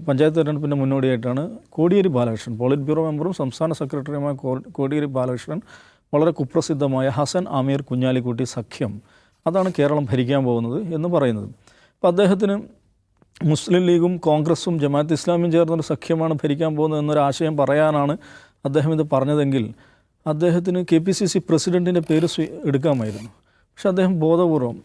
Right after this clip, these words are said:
ഏഹ്, ഹസൻ എന്ന പേര് ഉപയോഗിക്കുകയാണ്. അപ്പോൾ ഹസൻ അമീർ കുഞ്ഞാലിക്കുട്ടി സഖ്യമാണ് കേരളം ഭരിക്കാൻ പോകുന്നത് എന്ന് സി പി എമ്മിൻ്റെ നേതാവ് പറയുന്നത് എന്തിനാണ്? അത്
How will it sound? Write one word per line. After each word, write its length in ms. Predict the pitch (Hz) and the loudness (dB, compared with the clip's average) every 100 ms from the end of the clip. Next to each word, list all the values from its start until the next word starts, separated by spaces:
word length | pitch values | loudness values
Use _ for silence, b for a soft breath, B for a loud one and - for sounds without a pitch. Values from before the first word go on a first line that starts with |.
| _ 165 | _ -2
ഏഹ്, 440 | 139 135 127 127 - - - | 2 4 2 0 -6 -14 -4
ഹസൻ 360 | 151 - 190 170 | -2 2 0 2
എന്ന 160 | 147 | 0
പേര് 220 | 127 131 | 0 0
ഉപയോഗിക്കുകയാണ്. 440 | 127 113 113 104 104 b b b | 0 -2 -6 -8 -14 b b b
അപ്പോൾ 180 | b 180 139 | b -2 0
ഹസൻ 340 | 190 - 226 - | 0 2 0 0
അമീർ 300 | 170 190 180 | 2 2 2
കുഞ്ഞാലിക്കുട്ടി 580 | 151 156 165 160 156 | 0 2 4 2 0
സഖ്യമാണ് 600 | 160 139 - 156 139 131 135 | 0 -2 -4 -2 0 0 -2
കേരളം 260 | 131 135 143 | 0 0 -2
ഭരിക്കാൻ 420 | 123 135 127 147 | -2 -2 0 0
പോകുന്നത് 320 | 127 113 113 | 0 -2 -2
എന്ന് 220 | 113 120 127 B B B | -4 -4 -6 B B B
സി 160 | - 202 | -2 -2
പി 140 | 190 | 2
എമ്മിൻ്റെ 220 | 208 196 175 | 2 2 2
നേതാവ് 360 | 139 135 135 131 | 2 2 2 0
പറയുന്നത് 300 | 120 123 117 | 0 0 -2
എന്തിനാണ്? 360 | 110 107 104 110 _ _ _ _ _ _ _ _ _ | -4 -6 -10 -14 _ _ _ _ _ _ _ _ _
അത് 340 | 180 208 269 | -2 0 0